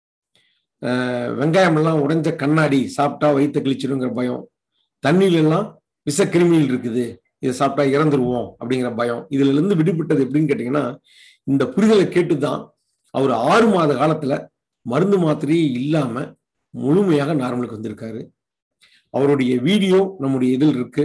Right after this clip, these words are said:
நீங்க அதுலயும் பாத்தீங்கன்னா உங்களுக்கு நல்லா தெரியும். இந்த புரிதல் சம்பந்தமாக நீங்க discuss பண்ணணும்னு நினைச்சீங்க அப்படின்னா நம்மள போன்லயும் தொடர்பு கொள்ளலாம். இப்ப நம்ம ஒரு மணி நேரத்துக்கு மேல இது பேசிட்டோம். கேள்வி பதிலுக்கு கொஞ்ச நேரம் ஒதுக்குவோம். உங்க,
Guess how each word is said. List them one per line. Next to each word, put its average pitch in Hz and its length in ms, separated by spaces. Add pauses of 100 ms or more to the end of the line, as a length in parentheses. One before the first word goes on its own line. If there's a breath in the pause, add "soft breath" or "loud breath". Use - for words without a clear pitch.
(140)
நீங்க 135 200
அதுலயும் 147 340
பாத்தீங்கன்னா 139 340
உங்களுக்கு 123 280 (480)
நல்லா 131 280
தெரியும். 135 380 (840 soft breath)
இந்த 151 140
புரிதல் 240 400
சம்பந்தமாக 143 500 (680)
நீங்க 151 220
discuss 147 380
பண்ணணும்னு 147 300
நினைச்சீங்க 143 340
அப்படின்னா 127 340
நம்மள 147 260 (580)
போன்லயும் 180 340
தொடர்பு 147 240
கொள்ளலாம். 131 320 (220)
இப்ப 143 160
நம்ம 135 180
ஒரு 151 120
மணி 156 180
நேரத்துக்கு 156 280
மேல 143 140
இது 113 140
பேசிட்டோம். 135 480 (760 soft breath)
கேள்வி 226 220
பதிலுக்கு 175 340
கொஞ்ச 165 220
நேரம் 160 280
ஒதுக்குவோம். 147 440 (720)
உங்க, 156 180